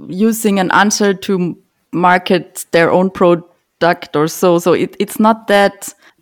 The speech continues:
the free. So when you answer the question in the community, there's no right or wrong. So it's, it's super open, no judgment. People come up with also s-, quite some unusual answers, but it, it's,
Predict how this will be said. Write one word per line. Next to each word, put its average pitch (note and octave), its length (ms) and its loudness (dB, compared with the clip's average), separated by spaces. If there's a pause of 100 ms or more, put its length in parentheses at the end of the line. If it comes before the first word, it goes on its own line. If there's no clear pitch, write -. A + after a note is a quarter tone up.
(140)
the G3+ 80 2
free. F#3+ 720 2
So E3 340 -2 (380)
when G#3 220 0
you G#3+ 80 2
answer G#3+ 320 2
the G3+ 220 -4
question A3 420 -2
in G#3+ 80 2
the G3 60 -2
community, A3+ 840 0
there's G3 200 0
no G3 460 2
right F3 300 2
or E3+ 120 2
wrong. E3 420 4
So D#3 240 -4
it's, D#3+ 280 -6
it's - 220 -12
super G#3 640 -2 (360)
open, G#3 400 0
no G#3+ 140 2
judgment. G3+ 880 -2
People A3 220 -2
come G#3+ 200 0
up F3+ 160 0
with F#3 200 2 (180)
also F3+ 300 0
s-, - 300 -10 (340)
quite F#3+ 240 0
some - 160 -2
unusual G#3 560 0
answers, C4+ 520 2
but G3+ 220 -2
it, G3+ 240 -4
it's, - 400 -10